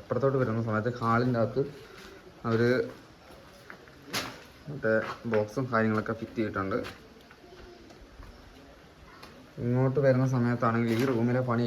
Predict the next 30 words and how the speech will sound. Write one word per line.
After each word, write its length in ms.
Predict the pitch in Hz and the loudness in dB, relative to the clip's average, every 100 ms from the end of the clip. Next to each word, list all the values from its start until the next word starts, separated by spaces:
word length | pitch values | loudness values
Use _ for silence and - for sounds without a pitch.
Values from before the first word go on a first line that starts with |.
| 117 | 2
ഏകദേശം 380 | 120 135 135 139 | 6 6 6 2
കഴിഞ്ഞു 300 | 113 104 104 | 4 4 4
കേട്ടോ. 140 | 101 104 113 | 2 2 2
ഈ 40 | 131 | 2
റൂമിലെ 260 | 127 127 120 | 4 2 2
പണി 120 | 113 110 | 0 2
ഏകദേശം 260 | 110 123 147 | 0 0 0
കഴിഞ്ഞിട്ടുണ്ട് 380 | 185 98 90 87 | 0 0 -4 -4
കേട്ടോ. 120 | 98 | 0
വയറിങ് 340 | 98 107 117 117 | 2 4 2 2
കാര്യങ്ങളൊക്കെ 440 | 117 110 110 110 110 | 2 4 2 2 4
ഏകദേശം, 300 | 101 107 113 - - - - - - - - | 4 2 -2 -6 -4 -4 -6 -16 -18 -10 0
ഇവിടെയാണ് 260 | 139 156 143 | 6 8 8
നമ്മുടെ 180 | 131 127 | 6 6
കട്ടിൽ 240 | 107 117 123 | 4 6 6
വരിക. 160 | 95 90 | 8 6
അവിടെ 120 | 104 117 | 6 6
ഇങ്ങനെ 160 | 117 117 | 6 4
കട്ടിൽ 180 | 104 123 | 4 4
ഇടുന്നതുകൊണ്ട് 360 | 117 107 107 117 117 | 6 6 4 4 4
അവിടെ 180 | 104 113 113 | 4 4 4
നമ്മുടെ 400 | - 107 110 107 104 110 | 0 -2 2 2 4 6
ബെഡിൻ്റെ 280 | 104 123 117 | 6 8 6
അടുത്തുള്ള 280 | 117 107 107 | 8 6 8
ആ 20 | 107 | 8
ഒരു 100 | 110 107 | 6 6
ഫ്ലഗും 280 | 117 107 123 107 | 6 6 6 6
കാര്യങ്ങളൊക്കെ 340 | 104 104 101 | 6 6 4
കൊടുത്തിട്ടുണ്ട്. 400 | 95 101 95 95 90 - - - - - - - - - | 2 2 2 2 -2 -10 -12 -14 -16 -20 -20 -20 -10 -2
ഓക്കെ, 160 | 131 | 2